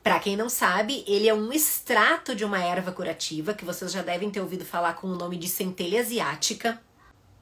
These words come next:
E ele vai ter ação de melhorar a elasticidade de pele e também vai ter ação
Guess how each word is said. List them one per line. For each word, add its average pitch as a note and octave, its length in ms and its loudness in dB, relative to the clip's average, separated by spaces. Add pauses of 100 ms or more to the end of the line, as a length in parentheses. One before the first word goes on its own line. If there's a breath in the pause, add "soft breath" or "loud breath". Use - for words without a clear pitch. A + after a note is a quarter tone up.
(600 soft breath)
E A3 140 6
ele A#3 140 10
vai A#3 160 4
ter A#3 120 2
ação A3 580 4
de G3+ 440 0 (260 loud breath)
melhorar A3 680 8
a C#4 100 6
elasticidade G3 880 0
de F3+ 80 -6
pele G3 500 0 (200 loud breath)
e D4+ 140 6
também C4+ 380 4
vai B3+ 140 -2
ter B3+ 140 -2
ação A#3 420 2